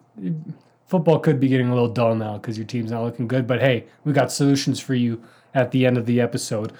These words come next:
for how to work out the best, juiciest trades. First off, we're gonna get right into it.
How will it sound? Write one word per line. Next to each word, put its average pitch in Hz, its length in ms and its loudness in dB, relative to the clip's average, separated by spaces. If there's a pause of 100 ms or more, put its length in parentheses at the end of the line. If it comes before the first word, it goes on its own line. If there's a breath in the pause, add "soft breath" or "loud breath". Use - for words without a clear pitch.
(180 loud breath)
for 131 100 -6
how 131 140 4
to 127 80 2
work 123 260 0
out 113 220 -4
the 120 60 -6
best, 117 460 -4 (280 loud breath)
juiciest 123 580 -2
trades. 120 480 -4 (540 soft breath)
First 143 340 0
off, 131 220 4
we're 135 80 -2
gonna 143 140 2
get 135 220 2
right 143 300 4
into 131 280 2
it. 123 120 -2